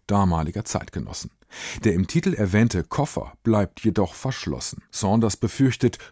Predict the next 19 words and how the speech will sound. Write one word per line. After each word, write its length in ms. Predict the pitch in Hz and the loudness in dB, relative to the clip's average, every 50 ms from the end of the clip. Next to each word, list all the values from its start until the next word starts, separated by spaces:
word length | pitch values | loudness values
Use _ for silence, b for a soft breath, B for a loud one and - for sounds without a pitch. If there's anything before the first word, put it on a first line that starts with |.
| B | B
zu 280 | - - - - 185 190 | -8 -4 0 0 0 0
viel 280 | - - - 113 104 95 | 0 0 2 2 4 4
Nähe 300 | 95 101 104 107 101 90 | 6 6 6 6 6 4
zum 220 | - - 95 90 | 2 -2 -4 -2
Vater 480 | - - 104 95 95 - 107 98 85 b b b b b | -2 -2 0 0 0 0 0 -2 -2 b b b b b
könnte 320 | - 127 120 101 - 104 | 0 2 2 2 2 0
sie 160 | 85 87 82 | 0 -2 -4
überfordern. 760 | - - - 85 113 120 120 - - 73 - - 67 67 65 - _ B B B B B B B B | -4 -6 -6 -6 -4 -4 -4 -4 -6 -6 -6 -8 -12 -14 -14 -18 _ B B B B B B B B
Im 260 | 131 120 120 120 120 - | 6 6 6 6 4 4
anekdotenreichen 880 | - 120 127 117 - 127 127 143 - 202 160 127 131 139 127 - 135 113 | 4 4 4 4 2 0 0 2 2 2 2 2 0 0 2 0 -2 0
Palando-Ton, 920 | - 117 107 104 101 107 113 98 73 - - - 92 80 82 87 82 76 | 2 2 2 4 4 4 2 0 -2 -4 -6 -4 -2 0 0 0 -2 -2
der 120 | - 85 | -2 -2
die 100 | 87 90 | -2 2
Lektüre 600 | 87 95 92 - - - 131 139 123 117 113 98 | 2 2 0 0 -2 0 0 2 2 2 2 2
trotz 400 | - - - 117 127 131 - - - | 0 -2 -2 -2 -2 -2 -4 -6 -6
der 100 | 90 - | -6 -4
Verwobenheit 1040 | - - 101 95 87 87 98 120 139 139 123 101 82 80 90 92 92 - - - | -2 0 0 0 0 2 2 2 2 2 2 2 2 2 2 0 0 0 -2 -4
der 80 | 85 82 | -4 -4
Geschichte 540 | 95 92 - - 123 - - - 117 107 | -4 -4 -2 -2 -2 -2 0 0 0 0